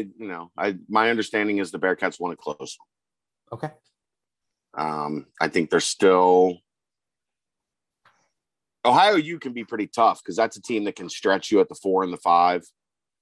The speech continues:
Speaker 1: Um, so I think they're, you know, still working through some things. I think it's good to get a game in against a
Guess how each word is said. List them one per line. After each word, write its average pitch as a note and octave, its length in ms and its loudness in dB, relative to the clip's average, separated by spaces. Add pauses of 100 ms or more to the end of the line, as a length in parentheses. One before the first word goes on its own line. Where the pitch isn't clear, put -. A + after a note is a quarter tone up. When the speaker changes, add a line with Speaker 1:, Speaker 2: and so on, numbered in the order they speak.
(240)
Speaker 1:
Um, D2+ 520 -6 (220)
so G2 140 -2
I F2+ 80 4
think F#2 200 -2
they're, F2+ 380 4
you G2 140 -6
know, D2+ 220 -10
still B2+ 280 2
working G2 260 2
through F#2+ 120 2
some F2 180 -4
things. F#2 240 0
I F2+ 60 4
think E2+ 120 2
it's D#2+ 120 -8
good E2+ 240 0
to E2 60 -10
get E2 180 0
a D#2+ 40 -4
game E2+ 280 -4
in F2 120 -4
against E2 400 -6
a E2 200 -2